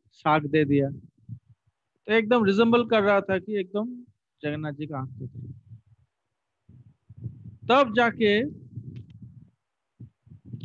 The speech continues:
तब जाके, अ, उनका जो wife थी समझा, समझी कि, अ,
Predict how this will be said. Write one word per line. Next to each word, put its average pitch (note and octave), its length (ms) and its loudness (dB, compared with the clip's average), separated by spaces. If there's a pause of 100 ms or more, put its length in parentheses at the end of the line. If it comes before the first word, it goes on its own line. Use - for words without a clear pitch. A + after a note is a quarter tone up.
(260)
तब A3+ 160 -6
जाके, G3 360 -4 (960)
अ, D#3 260 -12
उनका D#3 260 -10
जो D3 180 -6
wife D3+ 280 -4
थी A3+ 480 -10 (140)
समझा, C#3 540 -12 (500)
समझी C3 440 -10
कि, C3 460 -14 (540)
अ, B2 300 -14